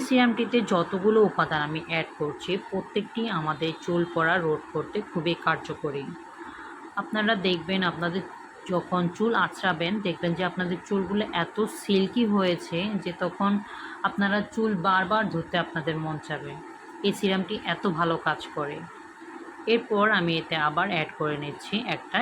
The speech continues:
ই ক্যাপ। এবার আমি সবগুলো উপাদানকে ভালো করে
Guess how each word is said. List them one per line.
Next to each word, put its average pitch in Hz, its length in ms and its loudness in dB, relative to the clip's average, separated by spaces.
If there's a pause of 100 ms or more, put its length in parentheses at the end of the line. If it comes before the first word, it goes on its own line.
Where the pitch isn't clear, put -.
(160)
ই - 20 2 (140)
ক্যাপ। 135 200 -4 (3250)
এবার 233 200 6 (120)
আমি 226 160 2 (180)
সবগুলো 170 480 4 (100)
উপাদানকে 156 520 2 (180)
ভালো 175 340 6 (100)
করে 165 200 2